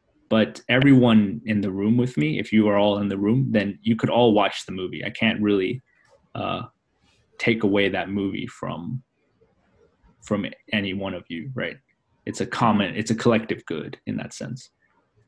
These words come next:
Um, okay, but, uh, there's other examples like water, air, and so on. They're the things that you cannot restrict. Um,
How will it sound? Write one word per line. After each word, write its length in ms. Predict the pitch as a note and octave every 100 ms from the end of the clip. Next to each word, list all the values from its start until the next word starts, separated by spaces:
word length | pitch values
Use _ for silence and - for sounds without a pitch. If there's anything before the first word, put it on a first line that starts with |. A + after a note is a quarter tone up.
| _
Um, 580 | - G2+ - F2+ F2 B2+ - E3 _ _ - _ _ - -
okay, 220 | G#2+ F#2+
but, 160 | F#2 G2
uh, 140 | F#2+ G2+
there's 200 | A2 A2
other 140 | G#2
examples 440 | G2 F2+ F2 F#2+
like 100 | F#2+ G2+
water, 440 | G2 F#2 - F#2+ F2+
air, 300 | G2 G2 G2
and 140 | G2
so 160 | - F#2+
on. 220 | F2 C3 - _ _ _ _ -
They're 260 | - G#2 G2+
the 120 | G2+
things 260 | - C3 A2
that 100 | G#2+
you 100 | G#2
cannot 420 | G#2+ G2+ F2 - _ _ _ _ A2+
restrict. 680 | G#2+ - - G#2+ - - _ _ _ _ _ _ _ _ _
Um, 540 | G2 F#2+ F2 F#2+ C3+